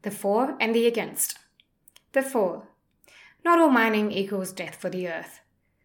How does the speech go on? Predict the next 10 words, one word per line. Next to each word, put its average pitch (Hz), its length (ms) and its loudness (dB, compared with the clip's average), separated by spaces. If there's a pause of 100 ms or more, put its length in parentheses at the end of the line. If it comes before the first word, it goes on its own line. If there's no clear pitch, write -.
(140)
Many 320 240 4
arguments 220 540 2
for 247 260 2
deep 165 220 -6
sea 165 140 -12
mining 175 320 -10
go 175 160 -8
something 170 420 -12
as 175 160 -16
follows. 190 520 -6